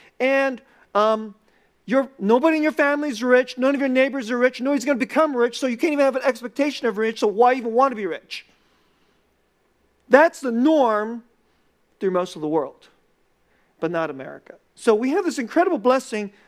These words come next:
of, you know, we call this the land of opportunity, and what we mean by the land of opportunity is to be able to get rich. That's primarily what we mean. But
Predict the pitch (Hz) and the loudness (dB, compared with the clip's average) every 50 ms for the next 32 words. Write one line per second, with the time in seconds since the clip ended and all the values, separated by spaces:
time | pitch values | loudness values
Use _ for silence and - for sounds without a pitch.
0 | _ _ _ 196 202 208 208 196 196 - - 208 180 175 202 196 - 233 220 202 | _ _ _ 2 2 2 2 -2 -6 -10 -8 -6 -4 -4 -4 -2 0 0 0 0
1 | 214 208 - 214 180 180 190 202 226 254 254 214 202 185 202 202 196 190 170 - | -2 -6 -4 -4 -4 -2 -2 -2 -2 -2 -2 -2 0 0 0 0 0 -4 -10 -10
2 | - - 247 226 185 156 165 170 175 - - _ _ _ _ _ _ 196 202 220 | -8 -6 -6 -4 -2 0 0 -2 -2 -2 -10 _ _ _ _ _ _ -2 0 2
3 | 226 220 226 220 233 277 320 339 330 262 220 220 202 214 226 233 233 190 208 185 | 2 2 0 0 -2 -2 0 2 0 0 0 -2 -4 -4 -4 -4 -4 -4 -2 0
4 | 202 202 196 - 185 - - 311 294 262 220 214 214 202 - 214 226 - - 214 | 0 -2 -2 -4 -8 -8 -6 -6 -4 -4 -4 -4 -6 -6 -2 -2 -2 -2 -2 -6
5 | 196 214 214 233 233 359 311 175 160 156 - - - - - _ _ _ _ _ | -2 0 0 0 0 0 0 -2 -2 -4 -8 -12 -12 -12 -16 _ _ _ _ _
6 | _ _ _ _ _ _ _ _ _ _ _ - 160 - - _ - 202 190 190 | _ _ _ _ _ _ _ _ _ _ _ -16 -16 -16 -20 _ -6 -4 -2 -2
7 | 226 233 214 185 156 143 - 139 139 131 135 127 127 143 _ _ _ _ _ _ | -2 -2 -2 -2 -2 -4 -4 -6 -8 -8 -10 -12 -14 -16 _ _ _ _ _ _
8 | _ _ _ _ _ _ _ _ _ _ _ _ _ _ _ _ _ _ _ 170 | _ _ _ _ _ _ _ _ _ _ _ _ _ _ _ _ _ _ _ _
9 | 156 - 277 302 285 247 247 | 2 6 6 8 8 6 0